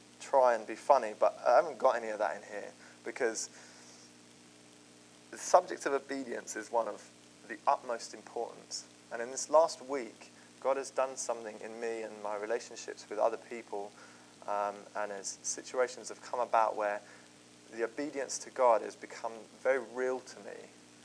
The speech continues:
outside of the context of constructing a talk. And how, how best can I talk about the obedience of God, obedience to God? Actually, it's become very real to me what disobedience looks like.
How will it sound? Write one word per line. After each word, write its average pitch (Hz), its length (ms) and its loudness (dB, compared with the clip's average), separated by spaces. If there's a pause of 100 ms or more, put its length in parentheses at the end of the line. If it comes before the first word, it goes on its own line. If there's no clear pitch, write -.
(200)
outside 123 480 6
of 104 80 0
the 104 80 -8
context - 560 -4
of - 120 -14
constructing - 640 -6
a 101 40 -8
talk. - 480 -10 (720)
And - 100 -8
how, 143 260 6
how 151 200 4
best - 340 2
can 113 120 -4
I 110 100 2
talk - 240 -6
about 107 260 2
the 110 100 -2
obedience 104 460 -6
of 104 140 -10
God, 110 320 -2 (760)
obedience 110 440 -4
to 113 200 -8
God? 104 360 0 (1200)
Actually, 131 260 0
it's 127 40 -4
become 143 260 -4
very 131 140 8
real 135 320 6
to 127 180 -6
me 107 280 -2 (1160)
what - 200 -2
disobedience 104 680 -10
looks - 240 -12
like. 110 220 -8